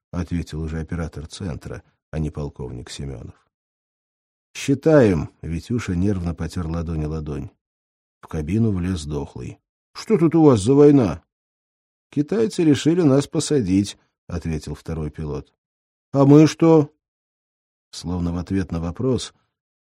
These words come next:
левый штурмовик, шедший всего в двухстах метрах от Ила, вдруг взорвался, превращаясь в язык пламени и обломков, мгновенно отставший от Ила, нёсшегося со скоростью более девятисот километров в час.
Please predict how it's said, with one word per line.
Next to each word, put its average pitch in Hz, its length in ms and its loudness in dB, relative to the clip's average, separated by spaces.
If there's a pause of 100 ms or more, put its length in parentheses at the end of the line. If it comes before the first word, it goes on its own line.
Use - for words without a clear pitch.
левый 135 360 6
штурмовик, 135 640 4
шедший 127 420 0
всего 120 300 -2
в 104 60 0
двухстах 107 520 -4
метрах 104 440 -2
от 101 180 -4
Ила, 123 200 0
вдруг 98 320 -2
взорвался, 90 840 -2
превращаясь 92 720 -4
в 85 40 -8
язык 98 340 -4
пламени 98 480 -2
и - 20 -2
обломков, 107 720 -2 (520)
мгновенно 104 560 -2
отставший 95 640 -8
от - 220 -10
Ила, 131 240 -4
нёсшегося 87 640 -6
со 82 140 -12
скоростью 85 560 -8
более 87 340 -4
девятисот 85 680 -8
километров 78 800 -8
в - 60 -20
час. - 400 -16